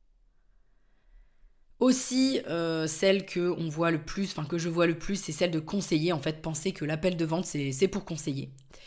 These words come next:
Donc oui, tu peux donner un petit peu de conseils, mais bon, euh, il y a un moment donné où tu peux pas tout donner non plus.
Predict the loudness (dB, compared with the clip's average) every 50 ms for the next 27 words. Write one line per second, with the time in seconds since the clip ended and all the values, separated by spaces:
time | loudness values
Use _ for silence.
0 | -20 -18 -14 -12 -6 -4 -4 -4 -4 -6 -4 0 0 2 2 2 2 2 2 0
1 | -2 -4 -8 -8 -10 -8 -6 -6 -4 -2 -2 -2 -2 -4 -6 -6 -4 -4 -4 -4
2 | -4 -6 -8 -10 -10 -10 -10 -8 -8 -6 -6 -6 -6 -4 0 2 2 4 4 2
3 | 0 -2 -6 -8 -8 -6 -2 2 2 2 2 0 -4 -2 0 2 4 4 4 2
4 | 0 -2 -4 -6 -8 -8 -10